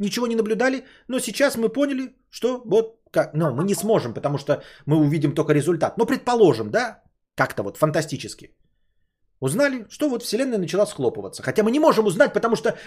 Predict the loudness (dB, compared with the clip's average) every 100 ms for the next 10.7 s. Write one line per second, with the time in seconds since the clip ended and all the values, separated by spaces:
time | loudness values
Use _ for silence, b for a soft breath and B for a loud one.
0 | 4 6 6 2 2 4 6 4 6 4
1 | 4 2 0 0 0 0 -4 -2 -4 2
2 | 2 2 0 4 6 6 4 6 4 4
3 | 4 4 6 2 0 2 2 2 -4 -10
4 | -16 _ _ _ _ 0 2 0 -2 -2
5 | 2 2 4 2 2 -4 -4 0 0 -2
6 | -2 0 0 0 -2 -4 -6 -4 -4 B
7 | B B B 0 2 8 8 8 b b
8 | b -2 4 8 8 6 2 2 4 6
9 | 4 4 2 2 0 -2 -6 -18 _ _
10 | _ _ -4 -2 -4 -6